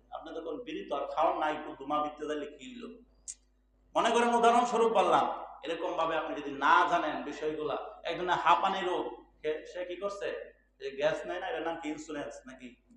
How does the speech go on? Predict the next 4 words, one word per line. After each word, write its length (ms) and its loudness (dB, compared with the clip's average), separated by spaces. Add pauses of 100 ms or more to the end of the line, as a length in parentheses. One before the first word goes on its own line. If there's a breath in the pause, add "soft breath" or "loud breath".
(800)
হ্যাঁ, 380 -6 (180)
ইনহেলার, 580 2
ইনহেলার 460 -2
নিল, 200 -4